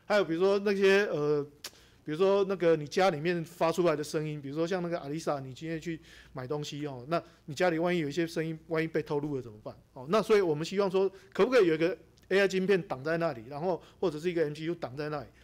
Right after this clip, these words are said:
让我的资料只把结果送出去，而不要把所有的原始资料往外丢。好，那这样的话就可以第一个减少你的通讯量。哦，因为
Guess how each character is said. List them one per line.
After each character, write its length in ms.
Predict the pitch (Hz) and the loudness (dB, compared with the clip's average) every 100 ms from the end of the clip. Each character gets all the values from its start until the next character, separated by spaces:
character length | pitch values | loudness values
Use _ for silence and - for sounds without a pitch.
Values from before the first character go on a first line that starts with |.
| _ _ | _ _
让 200 | 226 190 | 2 2
我 160 | 151 127 | -2 -6
的 220 | 165 156 | -6 -6
资 180 | 185 202 | -6 0
料 220 | 208 156 | 2 2
只 160 | - | -2
把 180 | 147 143 | -6 -6
结 320 | 120 156 160 220 | -6 -2 2 2
果 200 | 165 127 | 0 -2
送 200 | 208 147 | -2 -2
出 160 | 151 | -6
去， 200 | 151 147 | -6 -6
而 120 | 165 | -4
不 200 | 147 165 | -4 2
要 100 | 202 | 4
把 140 | 196 110 | 4 0
所 400 | - - 143 165 | -6 -8 -2 0
有 140 | 165 | 0
的 80 | 135 | -2
原 180 | 147 156 | -4 -4
始 140 | 147 | -6
资 100 | 123 | -6
料 140 | 151 151 | -2 -2
往 160 | 120 | -4
外 180 | 143 143 120 | -6 -6 -6
丢。 260 | 131 113 117 _ _ _ _ | -12 -12 -14 _ _ _ _
好， 180 | - 131 - _ | -14 -12 -16 _
那 120 | 202 | 0
这 120 | 202 | 4
样 80 | 220 | 4
的 60 | 185 | 4
话 120 | 190 | 2
就 80 | 202 | 2
可 160 | 190 | 2
以 140 | 156 147 - | 2 0 -2
第 120 | 220 | -2
一 60 | 226 | 0
个 220 | 156 113 - _ _ _ _ | 0 -4 -16 _ _ _ _
减 200 | 175 196 | -2 2
少 160 | 180 | 0
你 60 | 151 | -2
的 40 | |
通 180 | 139 160 | -2 -4
讯 200 | 160 160 | -2 -2
量。 200 | 156 131 107 _ _ _ _ _ _ | -2 -4 -8 _ _ _ _ _ _
哦， 120 | 190 | 0
因 120 | 226 | 2
为 120 | 269 | 2